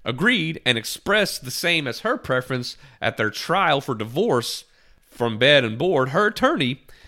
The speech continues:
attempted to make out of this that she was deprived of one of the chief pleasures of life. So Russell didn't want much to do with Maria Ackley, but Maria Ackley felt neglected by her husband.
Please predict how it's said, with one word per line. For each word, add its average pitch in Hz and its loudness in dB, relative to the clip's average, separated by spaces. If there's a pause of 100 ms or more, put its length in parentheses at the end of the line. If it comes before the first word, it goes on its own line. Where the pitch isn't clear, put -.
(180)
attempted 196 -2
to - -4
make 139 0
out 143 0
of 185 -2
this 117 0
that - -8
she 117 -6
was 117 -4
deprived 110 0 (220)
of 107 -6
one 104 -2
of 101 -6
the 110 -10
chief - -12 (300)
pleasures 127 -10 (260)
of 104 -10
life. 101 -4 (960)
So - -12
Russell 180 -4
didn't 156 -4
want 131 -4
much 117 -6
to - -20
do - -6 (400)
with 127 -10
Maria 107 -2
Ackley, - -4 (280)
but 110 -10
Maria 104 -6
Ackley 104 -4 (420)
felt - -6
neglected 101 -8
by 90 -6
her 92 -8
husband. 123 -10